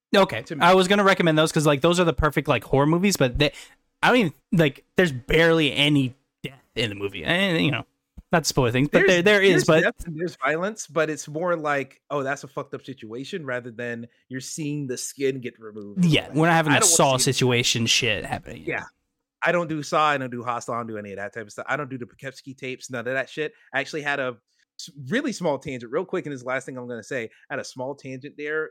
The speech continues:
Speaker 2: years ago where I found this YouTube channel that would just tell you what happened in all these fucked up movies without showing you, and I was addicted to that channel.
Speaker 1: Whoa.
Speaker 2: So I always wanna know, I wanna know what happens, but I don't wanna see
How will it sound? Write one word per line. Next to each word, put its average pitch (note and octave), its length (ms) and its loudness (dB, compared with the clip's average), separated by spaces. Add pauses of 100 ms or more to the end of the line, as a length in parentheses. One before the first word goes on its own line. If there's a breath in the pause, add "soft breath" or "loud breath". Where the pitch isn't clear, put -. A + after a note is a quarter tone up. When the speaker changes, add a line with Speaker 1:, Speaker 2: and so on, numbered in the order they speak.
(140)
Speaker 2:
years C3 340 -12
ago D#3+ 300 -6
where D3 240 -6
I A2+ 60 -6 (100)
found B2+ 300 -6
this A#2 240 -14
YouTube A#2 340 -16
channel D#3 400 -12 (300)
that B2+ 160 -2
would C3 120 -6
just C3 240 -10
tell C3 160 -6
you C3+ 160 -6
what B2+ 140 -8
happened A#2 340 -10
in A#2+ 80 -14
all A2+ 140 -10
these A#2+ 160 -18
fucked B2 240 -14
up A2+ 140 -10
movies B2 320 -16
without A2 260 -12
showing A2+ 320 -14
you, F3+ 220 -14 (240 soft breath)
and C3 80 -8
I - 20 -4
was A2+ 140 -10
addicted A2+ 420 -16
to G2+ 80 -20
that F#2 160 -20
channel. F#2 300 -20
Speaker 1:
Whoa. A#2+ 300 0
Speaker 2:
So A2 40 0
I A2 120 -2
always A3+ 340 0
wanna G3+ 160 -2
know, D#3+ 320 -2 (200 soft breath)
I C3+ 60 -4
wanna G3 240 0
know B3 140 0
what F3 120 0
happens, F3+ 360 -2
but D3 100 -2
I C#3+ 40 0
don't D3 100 -4
wanna C3+ 120 -12
see - 240 -16